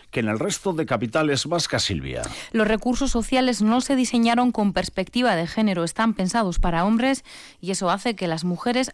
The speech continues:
Speaker 2: no se sientan seguras y sean más vulnerables cuando acuden a la terpe, al camas o a besar cada echea, por citar algunos ejemplos.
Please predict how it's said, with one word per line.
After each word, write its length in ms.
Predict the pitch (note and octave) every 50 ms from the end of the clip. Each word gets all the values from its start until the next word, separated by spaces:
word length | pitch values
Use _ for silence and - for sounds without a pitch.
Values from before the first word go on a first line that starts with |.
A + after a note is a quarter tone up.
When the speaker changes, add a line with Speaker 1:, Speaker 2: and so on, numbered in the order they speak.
| -
Speaker 2:
no 240 | G#3 G#3+ A3+ C4 C#4
se 100 | B3+ B3+
sientan 380 | G#3+ - G#3+ G3 E3 F3 E3+ D#3+
seguras 520 | - F#3 E3+ F#3+ G3+ G#3+ A3+ A#3+ B3 - - - - - - -
y 80 | F#3+
sean 260 | D#3+ G#3+ G#3+ G#3+ A3 -
más 300 | G3 G#3 G#3+ A#3+ C4+ B3+
vulnerables 720 | B3+ C4 B3 G#3 F#3 F3+ F#3+ G3+ A3 A#3+ B3+ C#4 C4 - - - - - -
cuando 260 | - G3 F#3+ F#3+ F#3
acuden 440 | F3+ F3 - A3 G#3+ G#3 G#3 G#3 G3 -
a 140 | - F3+
la 180 | F3+ F3+ F3 F#3
terpe, 560 | - - B3 C4+ A#3+ - - C#4 C4+ C4+ C4 -
al 220 | - F#3 F#3 F3+
camas 400 | F#3 - A#3 A#3 A#3 A#3 A#3+ G#3+ -
o 160 | - G3+ F#3+
a 80 | F#3 F#3
besar 340 | E3+ G3 F#3 - A#3 A3+ -
cada 240 | - G#3+ G3+ G3 F#3
echea, 320 | E3+ - - F3 D#3+ D#3
por 220 | - - E3 D#3+
citar 420 | - - F#3 E3 F#3+ F3+ F3+ F#3 - -
algunos 500 | F3+ F3+ F3+ F#3 G3 G3 F#3 F3 - F#3+
ejemplos. 580 | E3 - E3 D#3+ D3+ C#3 D#3 D#3 D#3+ D#3+ -